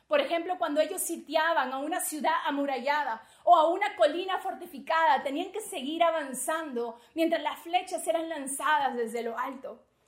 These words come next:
Los soldados utilizaban una formación conocida como el testudo o la formación de la tortuga, la cual les permitía protegerse y avanzar al mismo tiempo. Cuando algo venía, era como, yo no sé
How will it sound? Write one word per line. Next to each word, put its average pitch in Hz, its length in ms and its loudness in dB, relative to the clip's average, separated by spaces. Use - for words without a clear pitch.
Los 294 180 4
soldados 330 520 4
utilizaban 311 680 -2
una 339 260 -2
formación 294 760 -2
conocida 330 840 -4
como 269 200 2
el 269 140 -4
testudo 269 880 -6
o 262 100 -8
la 247 200 -4
formación 240 1040 -6
de 233 160 -4
la 208 200 -2
tortuga, 233 760 -6
la 277 220 0
cual 320 180 2
les 339 140 4
permitía 320 760 -2
protegerse 247 1120 -4
y 302 160 0
avanzar 262 1120 2
al 254 140 0
mismo 262 440 -6
tiempo. 254 640 -4
Cuando 302 280 8
algo 392 360 6
venía, 370 420 2
era 427 160 4
como, 359 260 -4
yo 311 140 -2
no 392 100 -2
sé 494 120 -6